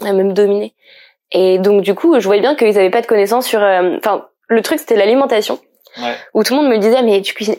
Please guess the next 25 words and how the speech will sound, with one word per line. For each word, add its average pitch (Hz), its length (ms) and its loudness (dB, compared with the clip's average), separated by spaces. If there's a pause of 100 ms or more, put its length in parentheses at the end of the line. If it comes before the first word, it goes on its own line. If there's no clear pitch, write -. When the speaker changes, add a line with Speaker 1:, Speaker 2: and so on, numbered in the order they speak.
(140)
Speaker 1:
hyper 254 300 2
bien, 269 400 0
euh, - 100 -2 (160)
alors - 260 -10
que 220 100 0
non, 233 260 2
enfin, 208 200 -2
genre, 202 160 2
juste, 262 220 0
je 226 40 2
prends 214 260 -4
des 202 80 -4
trucs 208 180 -2
bruts 226 300 2
et 214 100 2
j'en 190 140 -2
faisais 196 200 0
de, 190 280 0
enfin, 92 280 -6
tu - 80 -12
vois, - 200 -4
je - 120 -12
faisais 190 160 -2
mes 190 80 0
propres 196 200 -2